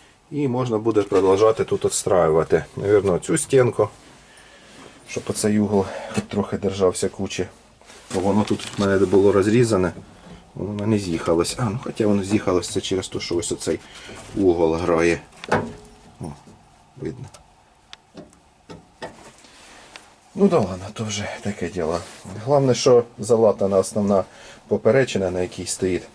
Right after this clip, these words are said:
оцей от уголок, арка із тумбою. Дальше будемо опять обв'язатися. На цьому поки все.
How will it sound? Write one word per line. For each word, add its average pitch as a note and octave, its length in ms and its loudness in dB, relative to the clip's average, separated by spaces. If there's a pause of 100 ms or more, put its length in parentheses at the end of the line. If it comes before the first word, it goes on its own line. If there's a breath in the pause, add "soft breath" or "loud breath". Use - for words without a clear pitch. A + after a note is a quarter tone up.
(720 loud breath)
оцей E2 320 0
от - 200 -4 (400 loud breath)
уголок, G#2 540 2 (800 loud breath)
арка F#2+ 400 0 (840 loud breath)
із F#2 200 -8
тумбою. E2+ 500 -2 (840 loud breath)
Дальше G#2 260 -4
будемо F2 340 -4
опять D#2 280 -8
обв'язатися. D2+ 680 -8 (260)
На A#2+ 80 -2
цьому - 180 2
поки E3 220 0
все. G3 300 2